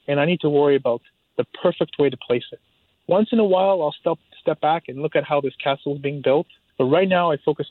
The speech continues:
all my energy on today and placing this brick perfectly. Because if I continue placing each and every brick perfectly, I'll be, when the right opportunities present themselves, I'll have the ability to make the healthiest decision.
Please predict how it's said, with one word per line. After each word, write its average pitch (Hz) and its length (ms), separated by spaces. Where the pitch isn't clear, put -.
all 165 120
my 165 140
energy 147 280
on 120 200
today 117 280
and 139 120
placing 143 320
this 131 120
brick - 240
perfectly. 220 560
Because 156 180
if 156 120
I 175 100
continue 208 480
placing 165 500
each 170 180
and 160 80
every 156 200
brick 151 260
perfectly, 214 580
I'll 180 160
be, 180 160
when 156 460
the 139 100
right 160 340
opportunities 151 640
present 135 320
themselves, 170 480
I'll 160 220
have 156 220
the 151 200
ability 170 560
to 147 60
make 139 240
the 131 60
healthiest 127 420
decision. 123 460